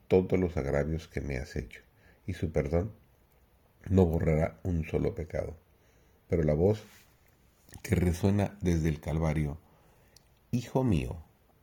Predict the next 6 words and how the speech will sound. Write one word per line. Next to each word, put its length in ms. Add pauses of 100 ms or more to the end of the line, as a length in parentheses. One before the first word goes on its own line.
(220)
hija 320
mía, 300 (1300)
tus 240
pecados 680
te 100
son 300